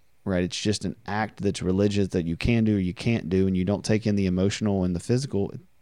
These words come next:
it's a problem. When you just make it a physical act, which these days everybody acts like is okay, or a lot of people do, like, "Oh yeah, I can just have sex and it doesn't have to have any emotional connection." Either you're super disassociated already, or you're disassociating during,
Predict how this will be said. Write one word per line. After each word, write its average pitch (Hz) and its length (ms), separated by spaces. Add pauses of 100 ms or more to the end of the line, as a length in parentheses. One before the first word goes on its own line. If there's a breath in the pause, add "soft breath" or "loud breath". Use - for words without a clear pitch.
it's - 100
a - 60
problem. 87 400
When 104 100
you 104 100
just 113 300
make 123 160
it 104 80
a 95 60
physical 98 500
act, 82 220
which 95 200 (240)
these 120 360
days 104 200
everybody 98 380
acts 95 180
like 95 120
is 92 100
okay, 92 400
or 90 80
a 90 40
lot 92 140
of 98 80
people 90 240
do, 87 160
like, 87 220
"Oh 98 160
yeah, 95 180
I 90 60
can 95 100
just 90 160
have 87 160
sex 90 260
and 90 140
it 87 40
doesn't 92 200
have 87 140
to 92 80
have 87 100
any 87 140
emotional 87 360
connection." 90 460 (460 loud breath)
Either 120 440
you're 92 180
super 180 440
disassociated 104 1120 (340)
already, 95 600 (580 soft breath)
or 117 320
you're 98 120
disassociating 107 1000
during, 90 480